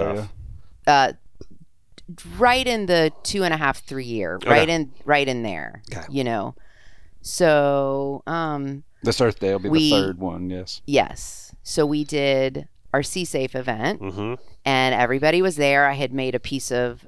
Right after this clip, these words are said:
Speaker 2: uh, two pieces of trash art, one for Starbright and one for West Marine. It was, like, a big to-do. We had put two hundred fifty thousand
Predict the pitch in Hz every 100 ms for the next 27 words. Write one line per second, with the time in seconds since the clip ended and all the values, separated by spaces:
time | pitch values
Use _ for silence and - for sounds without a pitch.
0 | - 113 110 113 - _ _ - - -
1 | 240 240 - 165 160 160 127 - 120 123
2 | 139 160 175 - 180 - 151 147 139 139
3 | 135 135 139 - 131 127 131 135 - 147
4 | 139 139 - 147 135 127 135 143 165 -
5 | 143 _ - _ - 214 190 - 151 131
6 | 139 131 127 - - - - - 180 147
7 | 123 - - - - - - - 240 220
8 | 196 175 160 156 151 139 135 127 131